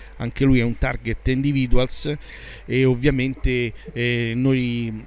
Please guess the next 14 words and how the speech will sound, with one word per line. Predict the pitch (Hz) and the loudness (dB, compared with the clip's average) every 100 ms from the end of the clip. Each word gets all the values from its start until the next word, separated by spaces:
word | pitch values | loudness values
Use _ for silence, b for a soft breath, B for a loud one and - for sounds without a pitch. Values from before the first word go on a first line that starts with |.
| - | -16
siamo | - - 120 | -6 -4 -2
in | 120 | 0
contatto | - 113 - 123 - 113 | 4 4 4 -2 -2 -8
attraverso | - 110 113 107 - | -6 -6 -6 -6 -6
i | 117 | -6
social, | - 123 120 - 135 131 131 127 117 | 0 2 4 4 4 0 -2 -4 -4
sul | 107 - 110 | 0 0 0
mio | 113 113 110 107 104 - b b b | -2 -4 -4 -4 -6 -12 b b b
account | 104 - 117 113 110 113 | -12 -6 -4 2 2 2
di | 110 | -2
Facebook | - 107 110 110 - | -4 -4 4 4 4
Emiliano | 104 104 104 98 | -2 -2 -4 -2
Babilonia | 101 95 110 104 120 | -4 -2 -4 -2 -2
Italia, | 135 117 117 101 131 | -2 -4 -6 -6 -8